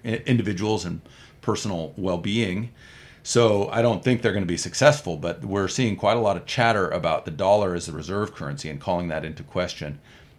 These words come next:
I think that that's misplaced, that the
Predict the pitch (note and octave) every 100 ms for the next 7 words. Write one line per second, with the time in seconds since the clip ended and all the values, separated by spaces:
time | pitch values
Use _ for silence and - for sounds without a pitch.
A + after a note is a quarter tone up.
0 | - - F#2+ G#2 G#2 A#2+ G2 G#2 E2 G2+
1 | F#2 - - G2+ G2+ - - G#2 A#2+ -
2 | - - - - - - - - G2+ F2+
3 | D#2 F2 E2